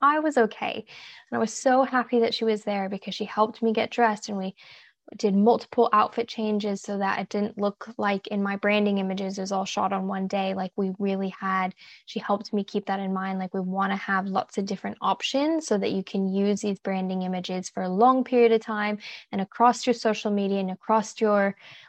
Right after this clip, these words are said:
website without feeling like you're using the same images all the time. Like, let's get lots and lots of photos. So it was just so good to have her support. But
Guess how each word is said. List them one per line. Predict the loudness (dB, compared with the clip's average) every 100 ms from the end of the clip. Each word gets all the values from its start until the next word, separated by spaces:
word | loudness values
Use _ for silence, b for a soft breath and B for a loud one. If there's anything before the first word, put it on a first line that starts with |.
| B
website | 8 8 8 6 4 4 0
without | 0 0 0
feeling | -2 -2 0 0 0
like | -2 -4 -6 -8
you're | -2 0 -2 -4 _ _ _
using | 0 4 6 6 4 4
the |
same | -2 -4 -2
images | -4 -4 -4 -6
all | -6
the | -6
time. | -8 -8 -8
Like, | -6
let's | -4 -4 -4
get | -6 -4
lots | -4 -6 -10
and | -10
lots | -10 -12
of | -8
photos. | -4 -2 -2 -6 -10 -18 b b b b b b b b b _ 4
So | 8 10
it | 10
was | 8
just | 6 0
so | -2 0 4
good | 4 4
to | 0
have | -2 -2
her | -6
support. | -6 -6 0 4 4 4 -2 _ 4
But | 6 8 4